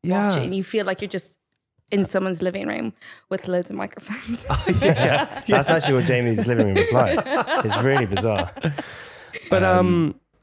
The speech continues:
Speaker 1: yeah, I think it's amazing that you can still show vulnerability with it. 'Cause I, I think what a lot of time, what a lot, a lot happens, right, is that you, um, you deal with the grief of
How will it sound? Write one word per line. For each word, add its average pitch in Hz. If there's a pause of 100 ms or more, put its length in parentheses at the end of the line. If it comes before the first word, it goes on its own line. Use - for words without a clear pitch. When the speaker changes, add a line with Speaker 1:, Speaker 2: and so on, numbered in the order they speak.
(120)
Speaker 1:
yeah, 185
I 175
think 180 (760)
it's 175
amazing 196
that 156
you 170
can 165
still 165
show 147
vulnerability 139
with 113
it. - (960)
'Cause 160
I, 160
I 151
think 160
what 151
a 151
lot 147
of 135
time, 135
what 147
a -
lot, -
a 151
lot 185
happens, 131
right, 117
is 127
that 139
you, 135 (220)
um, 127 (1000)
you 143
deal 180
with 151 (500)
the 135
grief 120
of 113